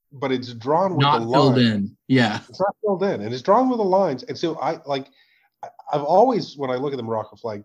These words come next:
Speaker 1: think about my stars, right?
Speaker 2: Yeah.
Speaker 1: And so I, I, I wanted to show, like, these are the, s-, the line, these are the steps. If you look at it, this is,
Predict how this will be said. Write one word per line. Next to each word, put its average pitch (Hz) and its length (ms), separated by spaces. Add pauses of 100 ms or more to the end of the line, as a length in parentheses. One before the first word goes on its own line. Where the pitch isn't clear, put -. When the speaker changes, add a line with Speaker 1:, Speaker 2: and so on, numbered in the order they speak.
(140)
Speaker 1:
think 175 180
about 98 440 (1800)
my 98 120
stars, - 720 (1400)
right? 135 240 (580)
Speaker 2:
Yeah. 120 260 (880)
Speaker 1:
And 131 140
so 123 560 (520)
I, 123 100
I, 127 220
I 120 300
wanted 127 440
to 120 120
show, 185 340
like, 101 280 (540)
these 127 260
are 170 60
the, 156 120
s-, - 260
the 120 100
line, 120 420
these 127 140
are 160 40
the 175 100
steps. - 640
If 107 100
you 127 80
look 202 220
at 101 160
it, 110 240
this 117 180
is, 123 160